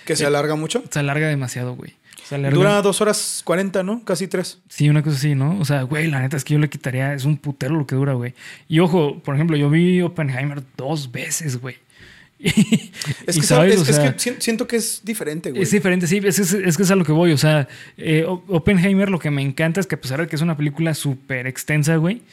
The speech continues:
Speaker 2: es una película que cada diálogo, cada escena, todo lo que sale tiene sentido para la película.
Speaker 1: Ujú.
Speaker 2: Y es por eso que me gusta tanto, porque de inicio a fin se me hace una resbaladilla. Y con esta película se me hace como que entras así en putiza, güey.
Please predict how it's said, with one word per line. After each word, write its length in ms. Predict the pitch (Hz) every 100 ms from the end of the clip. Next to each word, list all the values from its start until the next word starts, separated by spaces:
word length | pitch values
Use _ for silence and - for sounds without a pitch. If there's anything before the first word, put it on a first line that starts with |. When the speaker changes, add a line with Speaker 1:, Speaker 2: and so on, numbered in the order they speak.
| - - -
Speaker 2:
es 60 |
una 140 | 156 156
película 340 | 151 180 175
que 100 | -
cada 320 | - 170 196
diálogo, 640 | 208 202 196 190 190 196 -
cada 220 | 165 196
escena, 500 | 185 170 175 180 180
todo 260 | - 175 196
lo 120 | 175
que 80 | 135
sale 240 | 143 170
tiene 280 | 170 156 160
sentido 520 | 147 135 139 147 147
para 140 | 139
la 180 | 135 131
película. 400 | 139 139 143 143
Speaker 1:
Ujú. 200 | 160 151 160 - - -
Speaker 2:
Y 140 | 151
es 100 | 147
por 220 | - 165 156
eso 260 | 143 165
que 140 | - 135
me 180 | 131
gusta 280 | 131 143 147
tanto, 440 | 147 147 143 165 - -
porque 320 | 143 131 139
de 100 | 139
inicio 320 | 147 165 185
a 20 |
fin 300 | 175 180 196 - - _ _ _
se 140 | - 147
me 80 |
hace 180 | 147 170
una 400 | 165 160 160 170
resbaladilla. 720 | 156 135 135 135 143 135 143 - _ _ _
Y 120 | -
con 160 | 135 151
esta 160 | 147 175
película 520 | 165 160 170 175 170
se 120 | 147
me 80 | 143
hace 120 | 147
como 200 | 156 135
que 120 | 139
entras 300 | 139 165 185
así 160 | 160 170
en 80 | 185
putiza, 600 | 185 165 - 226 240 240
güey. 340 | 233 254 294